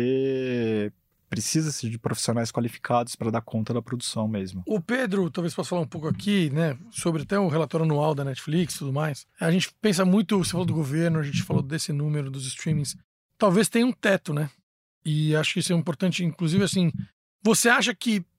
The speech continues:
Speaker 2: todo esse grupo de roteiristas, todos os criadores de história, precisam depender dos streamings ou tem outros formatos que podem absorver eles? E digo isso do ponto de vista até nosso aqui da wip e tudo mais, que a gente olha, você conhece bem a gente,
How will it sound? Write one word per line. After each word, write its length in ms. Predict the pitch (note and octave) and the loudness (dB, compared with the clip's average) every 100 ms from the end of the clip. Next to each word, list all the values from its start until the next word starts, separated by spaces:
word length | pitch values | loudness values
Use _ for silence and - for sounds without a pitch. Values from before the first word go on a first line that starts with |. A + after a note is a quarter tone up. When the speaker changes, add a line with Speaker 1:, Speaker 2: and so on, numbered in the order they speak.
| _ _ - | _ _ 4
Speaker 2:
todo 320 | A#3+ C4 A3+ | 4 6 2
esse 160 | - | 0
grupo 480 | F3 D3+ G#3+ F3+ F3 | 0 2 2 2 0
de 100 | D#3 | 0
roteiristas, 800 | D#3 E3+ E3 E3 F#3 - D#3+ C#3 - | 2 2 2 2 2 0 -4 -4 -2
todos 220 | G3 F#3 | 0 0
os 100 | D#3+ | -2
criadores 480 | - F#3 D3+ F3+ F3 | 0 2 4 2 2
de 60 | C#3+ | -2
história, 520 | - F3+ E3+ D3+ C#3 _ _ - | 0 2 2 0 -4 _ _ 0
precisam 520 | G3 - - B3 A3 | 2 2 2 4 4
depender 360 | F#3+ F#3+ E3+ E3 | 2 2 2 2
dos 80 | |
streamings 500 | C#3+ - - F3+ D#3+ | -2 -4 0 2 2
ou 80 | D3+ | 0
tem 180 | C3 F#3 | 0 0
outros 200 | F#3 - | 0 0
formatos 520 | F#3+ D#3 D3 E3 - | 0 2 2 2 -2
que 120 | - | -8
podem 240 | E3 D#3 C#3+ | -4 -4 -4
absorver 360 | C#3 - C3+ | -8 -10 -8
eles? 320 | C3 A#2+ A2 - _ - | -8 -8 -12 -20 _ 0
E 80 | G#3+ | 4
digo 220 | A3+ B3+ | 6 4
isso 120 | - | 4
do 80 | A3 | 4
ponto 120 | A#3 | 4
de 60 | A3+ | 4
vista 160 | A#3+ | 2
até 140 | A3 C#4 | 2 4
nosso 320 | A3 A3+ F#3 | 6 6 4
aqui 160 | - | 0
da 140 | F#3+ E3 | 2 4
wip 440 | D#3+ G#3 G#3 - | 4 4 2 0
e 120 | D#3 | -4
tudo 220 | C3+ F#3 D#3 | -2 0 2
mais, 320 | D#3+ F3+ D#3 | 4 4 2
que 100 | E3 | 0
a 40 | |
gente 160 | D#3+ D#3+ | 0 2
olha, 220 | D#3+ E3+ - _ - | 2 2 -2 _ -6
você 220 | D#3+ F#3+ | -4 -2
conhece 240 | F3+ E3+ | 0 0
bem 120 | D#3+ | 2
a 40 | E3+ | 2
gente, 260 | D#3+ E3+ | 2 -2